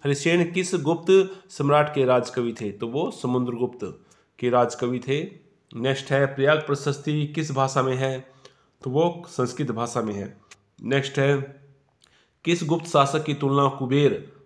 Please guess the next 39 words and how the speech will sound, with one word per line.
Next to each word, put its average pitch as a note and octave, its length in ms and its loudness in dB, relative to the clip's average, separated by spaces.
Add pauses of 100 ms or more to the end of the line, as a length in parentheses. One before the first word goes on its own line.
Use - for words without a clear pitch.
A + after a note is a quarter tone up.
धनदेव C3+ 420 2
या B2+ 120 4
वरुण, C#3 380 4
समुद्र D3 460 0
देव D#3 380 0 (280)
या C3 260 6
यम, B2+ 200 2 (300)
मृत्युदेव C#3+ 540 0
के C#3 80 -2
साथ B2+ 200 2
की B2 200 -8
गई A2+ 200 -4
है? G#2+ 360 -8 (300)
तो D3 340 0 (220)
इल-, C3+ 160 0
अ, A#2+ 300 4
प्रया-, C3+ 400 4
प्रयाग C#3 340 2
प्रशस्ति C#3 500 -4
में, C#3+ 320 -2 (580)
अ, A2+ 280 0
समुद्रगुप्त D3 600 -2
की C3+ 60 -6
तुलना B2+ 300 -2
इन C#3 140 0
देवताओं A#2+ 360 -2
के A#2+ 240 -8
साथ A2+ 240 0 (140)
की G#2+ 120 -4
गई G2+ 220 -6
है, A2+ 120 -6
राइट A2+ 260 -4
आंसर A2 240 -8
हो G#2+ 80 -6
जाएगा G2+ 240 -8
ऑप्शन C3+ 440 -6
डी। G2+ 280 -8 (340)
नेक्स्ट B2+ 320 -4
है, B2+ 400 -2